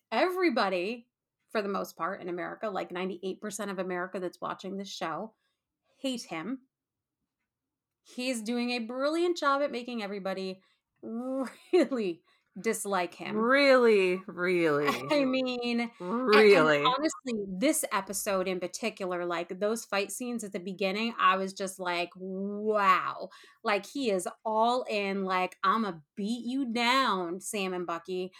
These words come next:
Speaker 1: And I, I just, I, like, I was watching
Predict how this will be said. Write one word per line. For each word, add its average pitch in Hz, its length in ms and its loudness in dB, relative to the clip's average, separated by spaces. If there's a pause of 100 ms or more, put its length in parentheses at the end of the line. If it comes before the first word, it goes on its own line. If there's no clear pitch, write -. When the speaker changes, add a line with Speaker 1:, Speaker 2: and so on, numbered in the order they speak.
(520)
Speaker 1:
And 226 600 0 (1600)
I, - 200 -8
I 247 140 -12
just, - 260 -8 (180)
I, 147 80 -6 (180)
like, 285 160 0
I 277 80 2
was 269 180 -2
watching 302 380 -8